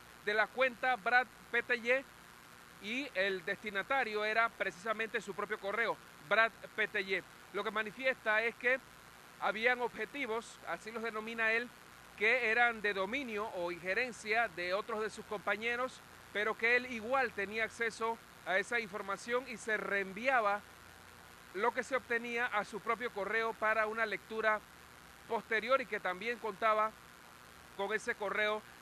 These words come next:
en su teléfono celular. Parte de las manifestaciones que ha tenido en horas de la tarde, te reitero, continúa la revisión de documento por, eh, documento. Se revisaron al menos unos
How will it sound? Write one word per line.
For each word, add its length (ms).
en 100
su 140
teléfono 760
celular. 540
Parte 220
de 40
las 100
manifestaciones 720
que 100
ha 40
tenido 440
en 100
horas 240
de 60
la 100
tarde, 400
te 100
reitero, 460
continúa 560
la 100
revisión 540
de 180
documento 680
por, 320
eh, 220
documento. 720
Se 160
revisaron 520
al 140
menos 380
unos 200